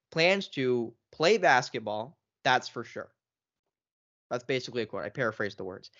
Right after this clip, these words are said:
He said, and then he continued, "When, when you lose trust in someone, it's like a marriage, dot, dot, dot." He continued the quote.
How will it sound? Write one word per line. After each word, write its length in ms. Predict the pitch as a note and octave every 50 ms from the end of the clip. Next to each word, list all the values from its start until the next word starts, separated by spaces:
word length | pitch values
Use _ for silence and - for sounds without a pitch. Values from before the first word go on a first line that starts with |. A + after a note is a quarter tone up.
| - - _ -
He 100 | C3+ C3+
said, 220 | - - C#3+ -
and 140 | B2+ C3+ C#3+
then 100 | F3 G3+
he 80 | A3
continued, 680 | G3+ - E3 C#3+ C#3 C#3+ B2+ A#2 A2+ G#2+ A2 A#2+ A#2 - _ _ _ _ _ _ _ -
"When, 340 | C3 C#3+ D3+ D3+ D#3 - -
when 220 | - C#3+ C#3+ D3 D3
you 120 | D3 D3
lose 360 | D3 D3 E3 G3 A3+ B3 A#3
trust 340 | - - G3 F#3+ F#3+ F#3+ -
in 100 | E3+ D3+
someone, 480 | C#3 - C#3 A#2+ A2+ A2 G#2+ A2+ C3 - - -
it's 180 | D3+ C#3+ C#3 -
like 160 | D#3+ D3+ D#3+
a 60 | D3
marriage, 580 | C#3 C#3 C#3 C3+ B2 G#2+ G2 - - - - _ _
dot, 220 | A#2+ A2 G#2 G2+ -
dot, 180 | G#2+ G2 F#2
dot." 280 | - G#2 F#2+ F#2+ - - _ _ _
He 80 | - C3
continued 220 | A#2+ A2+ G#2+ G2
the 20 | G2+
quote. 280 | - A2+ G2+ G2 -